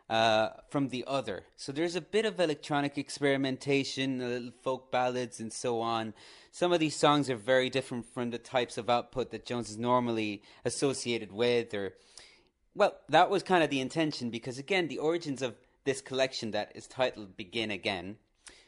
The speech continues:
Uh, it's that it sort of collects all these songs that was the, uh, that came out of a process in which Jones intended to heal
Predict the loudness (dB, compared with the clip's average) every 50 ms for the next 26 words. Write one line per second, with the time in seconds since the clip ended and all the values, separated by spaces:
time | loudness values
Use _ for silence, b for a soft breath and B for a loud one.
0 | B B B _ 4 6 8 8 8 6 4 2 -4 _ _ _ _ _ _ _
1 | _ _ -6 -6 -6 -6 -12 -18 -18 _ 4 4 4 4 2 -2 -10 -8 -8 -6
2 | -6 -4 -2 -2 -2 -2 -2 -6 -4 2 2 2 2 2 0 0 0 0 0 -4
3 | -4 0 2 2 4 2 0 -2 -4 -4 -4 -4 -4 -4 -4 -4 -6 -6 -2 -2
4 | 0 0 -2 -4 -8 -12 -8 -8 -8 0 4 4 4 4 4 0 2 4 4 4
5 | 6 4 2 0 -2 0 2 4 4 4 2 -2 -4 -6 -6 -6 -6 -6 -6 -6
6 | -8 -10 -14 -14 -4 -2 0 0 0 0 -2 -2 -4 -6 -6 -4 -4 -2 -2 -2
7 | -4 -4 -8 -12 -14 -14 -14 -8 -4 -2 0 0 -2 -4 -8